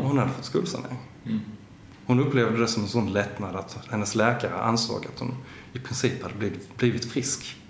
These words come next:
Speaker 1: Så att det gör ju väldigt mycket med människan att känna ekonomisk oro. För den går ju inte över.
Speaker 2: Mm.
Speaker 1: Den gäller tjugofyra timmar om dygnet. Och inte minst de nattliga timmarna,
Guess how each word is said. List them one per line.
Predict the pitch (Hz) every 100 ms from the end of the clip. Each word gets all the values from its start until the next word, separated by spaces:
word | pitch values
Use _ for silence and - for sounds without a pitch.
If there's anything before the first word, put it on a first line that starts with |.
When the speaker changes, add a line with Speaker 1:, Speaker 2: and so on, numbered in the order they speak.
| - - - - - -
Speaker 1:
Så | - 120
att | -
det | 143
gör | 131 151 139
ju | 120 113
väldigt | 123 139 143 120
mycket | 131 131 131 98
med | 98 98 98 98 104 117 120
människan | 120 117 113 113 92
att | 107 -
känna | 120 104 101
ekonomisk | 104 110 107 90 -
oro. | 117 107 95 90 90 - - - -
För |
den | 131 120
går | 113
ju | 139
inte | - -
över. | 175 107 - - - - -
Speaker 2:
Mm. | 117 113 - - - -
Speaker 1:
Den | 147
gäller | 127 131 113
tjugofyra | - 127 143 135
timmar | 120 143 123
om | 120
dygnet. | 127 - - - - - - - - - -
Och | 127
inte | 143 117
minst | 135 131 - -
de | 127 117 123
nattliga | 123 131 - 90
timmarna, | 90 135 135